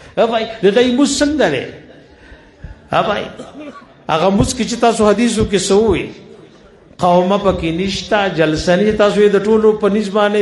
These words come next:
د جمهور په نسبت باندې اعتدال او اطمینان فی الصلاة څه شی دی؟ ا، فرض دی. ګوره، د عربو علماو نبی علیہ السلام په ټول عمر کې داسې جمع نه ده کړې چې د صف باره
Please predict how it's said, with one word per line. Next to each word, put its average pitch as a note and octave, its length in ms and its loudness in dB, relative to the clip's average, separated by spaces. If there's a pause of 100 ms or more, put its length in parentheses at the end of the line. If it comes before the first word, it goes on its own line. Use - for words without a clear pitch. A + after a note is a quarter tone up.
د F#3+ 120 0
جمهور F3+ 520 4
په F3+ 80 2
نسبت G3 240 -2
باندې G3 220 0
اعتدال F3+ 580 0 (320)
او C#3 100 2
اطمینان F3+ 580 0
فی F#3+ 140 -6
الصلاة F3 380 2
څه G3+ 160 -6
شی D#3 240 0
دی؟ A2+ 120 -6 (320)
ا، C#3 120 0
فرض F#3+ 480 -2
دی. G3 80 -14 (320)
ګوره، G#3 220 4
د - 0 -
عربو G3+ 500 2
علماو F#3 360 2
نبی F3 220 -4
علیہ F#3+ 180 0
السلام F3+ 300 -4
په F3+ 80 -2
ټول F#3+ 220 -2
عمر F3 240 -2
کې E3+ 60 -6
داسې F3 240 -2
جمع F3+ 360 0
نه D#3+ 120 -2
ده C#3 220 0
کړې B2+ 200 -4 (640)
چې D3 100 -2 (100)
د D3 80 2
صف F3 300 -2 (120)
باره D3 320 0